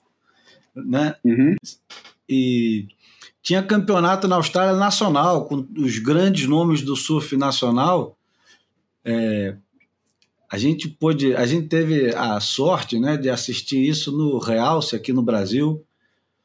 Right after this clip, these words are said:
Speaker 1: É, e, enfim, tinha, tinha esse engajamento com o meio ambiente, continua a ter hoje em dia e voltou com tudo. O filho do Maurice Cole,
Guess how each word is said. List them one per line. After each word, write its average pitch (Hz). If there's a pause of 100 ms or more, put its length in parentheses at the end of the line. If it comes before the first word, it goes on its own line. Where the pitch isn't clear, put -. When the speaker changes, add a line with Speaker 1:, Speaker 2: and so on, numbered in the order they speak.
(400)
Speaker 1:
É, 101 (760)
e, 107 (680)
enfim, 151
tinha, 202
tinha 202
esse 185 (100)
engajamento 165 (280)
com 147
o 131
meio 143
ambiente, 139 (320)
continua 214
a -
ter 190
hoje 170
em 143
dia 160
e 156
voltou 156
com 165
tudo. 156
O 120
filho 170
do 160
Maurice 156
Cole, 156